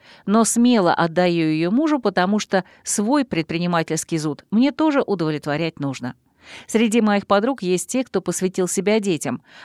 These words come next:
Они ходят в развивайки и разные секции, лепят и рисуют вместе, и это их устраивает.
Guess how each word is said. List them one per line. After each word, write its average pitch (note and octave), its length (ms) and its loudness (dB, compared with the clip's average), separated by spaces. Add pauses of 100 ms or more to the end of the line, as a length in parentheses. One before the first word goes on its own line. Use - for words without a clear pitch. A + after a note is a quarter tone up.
Они F#3+ 240 2
ходят F3+ 320 0
в - 20 -12
развивайки F3 600 0
и E3 80 2
разные E3+ 380 0
секции, C#3+ 520 -2 (220)
лепят G3+ 420 2
и D#3+ 60 2
рисуют E3 420 -2
вместе, D#3+ 420 -4
и F#3 40 2
это C#4+ 180 0
их C#4+ 140 -2
устраивает. B3+ 760 0